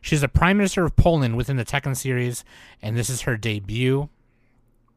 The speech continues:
Um, she's also known as the Right Honorable Lydia Sobieska,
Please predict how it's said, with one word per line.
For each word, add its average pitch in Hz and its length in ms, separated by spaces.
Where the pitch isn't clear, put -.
Um, 117 160
she's 113 180
also 120 220
known 117 160
as 104 120
the 107 120
Right 113 240
Honorable 110 420
Lydia 107 240
Sobieska, 117 800